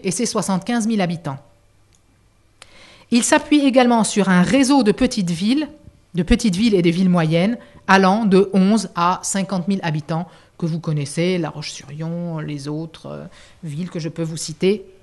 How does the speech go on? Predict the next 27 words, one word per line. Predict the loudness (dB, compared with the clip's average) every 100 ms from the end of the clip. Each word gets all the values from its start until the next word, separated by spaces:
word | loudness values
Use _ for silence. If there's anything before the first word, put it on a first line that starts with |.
| _ -6
tout | -4 -2
à |
l'heure | -2 -2 -4
s'il | -4
y | -2
a |
des | -2
questions. | -4 -8 -8 -14 _ _ _ _ _ _ _ _ _ -20 -20 -20 -20 -8
Dans | 0 2 4
cette | 0 0 2
organisation | 2 4 2 2 2 2 0 -2 -2
territoriale, | 2 2 2 -2 -2 -2 -6 -10 _ _ _ _ _ _ _ _ _
à | 0
partir | 2 0 0 2 2
de | 2
nos | 0
sept | -2 0 0 0 -6
indicateurs | -4 -4 -2 0 0 0
de | 0
lien, | 0 -2 -4 -6 _ _ _ _ _ _ -10
trois | -2 4 4 4
liens | 0 0
sont | -2 -2 -4 -2
apparus | 0 2 2 2
comme | 2 0 0 -10
très | -4 -2 -2
structurants. | -6 -6 -6 -6 -4 -2 -4 -8